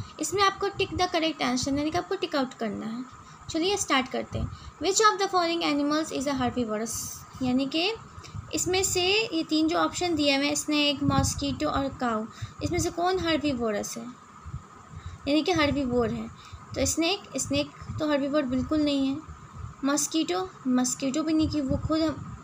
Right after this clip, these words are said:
अब, मतलब अपने आँख से देखते होंगे कि वो हमारा खून चूसते हैं। Snake जो है वो भी शिकार करता है दूसरे जानवरों का।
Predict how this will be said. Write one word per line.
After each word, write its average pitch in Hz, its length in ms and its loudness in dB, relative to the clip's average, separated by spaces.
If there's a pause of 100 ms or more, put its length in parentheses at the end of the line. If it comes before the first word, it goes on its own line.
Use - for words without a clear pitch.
(120)
अब, 247 260 -6
मतलब - 260 0
अपने 269 360 -2
आँख 277 160 0
से 311 100 -4
देखते 285 280 0
होंगे 269 200 0
कि 269 80 -4
वो 269 80 0
हमारा 262 320 0
खून 269 260 -2
चूसते 262 320 -4
हैं। 247 260 -2 (420)
Snake 302 340 2
जो 311 120 2
है 302 120 4
वो 294 140 4
भी 294 120 2
शिकार 294 340 2
करता 285 260 0
है 277 100 2
दूसरे 269 200 -2
जानवरों 254 360 0
का। 262 100 -8